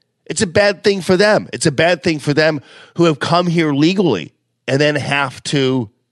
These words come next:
deal with the people who aren't here legally and then thus deal with the individuals who are, you know, at this point, uh, causing so much trouble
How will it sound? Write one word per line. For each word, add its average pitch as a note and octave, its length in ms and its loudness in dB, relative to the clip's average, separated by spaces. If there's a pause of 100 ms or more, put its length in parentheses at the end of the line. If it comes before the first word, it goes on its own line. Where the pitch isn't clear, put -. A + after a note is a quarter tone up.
(520)
deal D3 420 0
with A#2 420 -2
the A2+ 140 -4
people C#3+ 400 -4
who B2 240 0
aren't F3 320 -4
here B2 240 -4
legally G2+ 500 -2 (380)
and C3 160 0
then C3+ 220 2
thus C3 240 0
deal B2+ 360 2
with C#3 140 0
the A#2 140 0
individuals A#2 640 -2
who C3 300 0
are, A#2+ 480 2 (680)
you C3+ 140 -2
know, A#2+ 180 -2
at A2+ 140 -6
this E3+ 180 -2
point, B2+ 420 0 (460)
uh, G#2+ 180 -4 (120)
causing D3+ 460 2
so C#3+ 260 0
much D3+ 380 -2
trouble E3+ 560 0